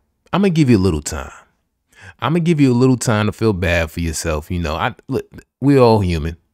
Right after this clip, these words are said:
okay? We all got emotions. We all got feelings, you know? Nobody's perfect, all right? So I'ma give it a little time.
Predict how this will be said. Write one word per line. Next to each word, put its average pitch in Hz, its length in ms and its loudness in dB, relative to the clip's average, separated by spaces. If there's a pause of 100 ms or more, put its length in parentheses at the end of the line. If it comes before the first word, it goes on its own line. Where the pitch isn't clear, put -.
(260)
okay? 85 400 -4 (580)
We 95 200 0
all 95 160 4
got 92 300 -2 (260)
emotions. 87 560 -4
We 95 160 -2
all 92 160 0
got 87 240 -2
feelings, 73 500 -10
you 95 120 -6
know? 117 220 -2 (840)
Nobody's 87 420 -2
perfect, - 520 -8 (920)
all 85 80 -8
right? 90 260 -4 (680)
So - 340 -2
I'ma - 160 -4
give 156 160 2
it 101 40 0
a - 20 -2
little 78 180 -4
time. - 320 -12